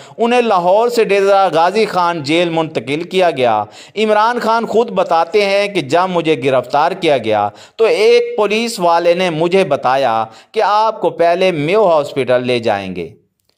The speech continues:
चीफ मिनिस्टर चौधरी परवेज इलाही के सख्त ऑर्डर्स हैं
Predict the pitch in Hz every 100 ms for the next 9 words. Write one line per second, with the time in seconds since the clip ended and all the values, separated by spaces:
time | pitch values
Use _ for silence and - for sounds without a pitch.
0 | _ - 131 123 120 120 - 139 135 131
1 | - - - 220 226 262 247 214 202 214
2 | 240 226 214 214 214 202 - 202 226 -
3 | 160 160 185 202 170 127 113